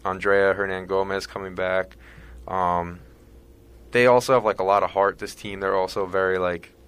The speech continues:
you can always see them, like, rooting each other on, getting really into the game. Uh,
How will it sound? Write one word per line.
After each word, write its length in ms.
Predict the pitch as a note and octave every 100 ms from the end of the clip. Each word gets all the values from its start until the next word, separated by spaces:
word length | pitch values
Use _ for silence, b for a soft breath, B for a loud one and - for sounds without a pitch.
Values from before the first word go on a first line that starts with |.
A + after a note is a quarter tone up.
| -
you 80 | -
can 120 | D#2
always 180 | G2 F#2
see 100 | G2+
them, 140 | F#2
like, 240 | F2+ D#2+ -
rooting 440 | D#2+ F2+ G#2 G#2
each 120 | G2
other 200 | G#2 G2
on, 400 | F#2+ F#2 F#2 F2+ - b b b
getting 180 | - F#2+
really 200 | F#2+ F#2+
into 180 | F#2 F#2
the 80 | F2+
game. 460 | F#2 F#2 F2+ F2+ F2 b b b b b
Uh, 360 | F#2 F#2 F#2